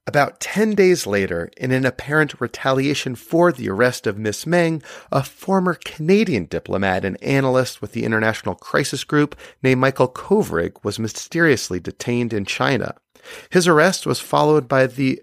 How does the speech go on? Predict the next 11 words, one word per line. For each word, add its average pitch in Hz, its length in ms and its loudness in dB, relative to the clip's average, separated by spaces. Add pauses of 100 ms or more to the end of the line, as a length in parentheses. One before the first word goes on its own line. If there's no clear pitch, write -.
detention 135 600 -4
of 117 140 -2
another 139 340 0
Canadian, 135 560 0 (300)
businessman 123 520 0
Michael 120 300 0
Spavor, 98 680 0
under 113 220 -2
similarly 92 760 -2
opaque 110 480 -4
circumstances. - 1120 -6